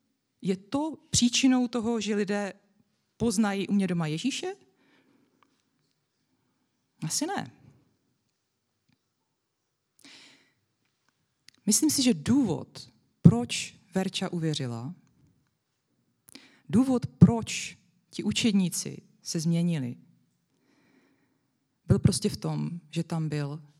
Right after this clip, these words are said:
že ta-, že tam doma, ať už je to jakýkoliv domov, že tam doma je Ježíš. Prostě u bednářů doma byl Ježíš.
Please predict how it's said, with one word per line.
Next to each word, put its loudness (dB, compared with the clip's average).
že -4
ta-, -2
že -2
tam 0
doma, 0
ať -8
už -8
je -6
to -8
jakýkoliv -4
domov, -8
že -12
tam -2
doma 0
je -6
Ježíš. -12
Prostě -6
u -2
bednářů 0
doma -2
byl -2
Ježíš. -6